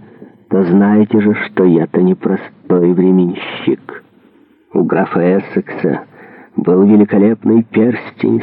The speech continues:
с алмазами». Который подарила ему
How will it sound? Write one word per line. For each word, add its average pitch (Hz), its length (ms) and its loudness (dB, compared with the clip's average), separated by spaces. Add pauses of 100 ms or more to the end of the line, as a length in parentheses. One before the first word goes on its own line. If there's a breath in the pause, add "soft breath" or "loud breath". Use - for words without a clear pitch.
(100)
с - 40 -6
алмазами». 78 920 0 (640 loud breath)
Который 92 400 0
подарила 104 540 2
ему 101 280 4